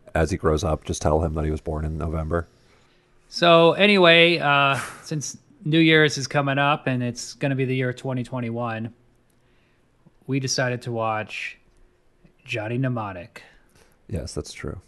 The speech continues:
Speaker 1: That's actually the date at the beginning of the movie is my birthday,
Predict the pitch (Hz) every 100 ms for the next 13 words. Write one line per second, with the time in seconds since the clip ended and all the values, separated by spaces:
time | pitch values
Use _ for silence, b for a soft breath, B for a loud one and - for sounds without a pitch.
0 | _ 92 98 135 107 - 117 98 82 -
1 | - 87 80 78 85 87 - - 80 78
2 | 78 80 78 73 80 78 64 71 - 73
3 | 76 - 78 - -